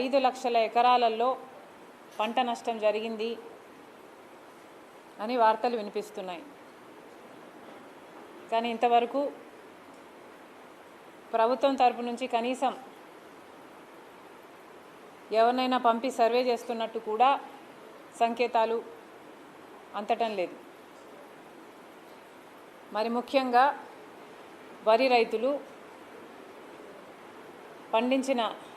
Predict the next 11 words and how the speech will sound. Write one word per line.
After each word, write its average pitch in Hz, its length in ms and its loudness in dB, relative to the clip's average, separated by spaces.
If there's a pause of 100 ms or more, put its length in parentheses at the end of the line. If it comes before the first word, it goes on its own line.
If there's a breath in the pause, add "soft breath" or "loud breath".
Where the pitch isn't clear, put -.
(320)
ధాన్యాన్ని 233 500 2 (1800)
కుప్పలు 269 360 4
కుప్పలుగా 254 460 6
పోసి 220 320 -2 (2000)
అమ్ముకోలేక 247 600 6 (1800)
ఇప్పుడు 226 180 2 (100)
ధాన్యం 254 360 4
తడిసిపోయి 240 560 4 (540)
దిక్కుతోచని 240 760 0
స్థితిలో 233 480 2
ఉన్నారు. 180 280 -2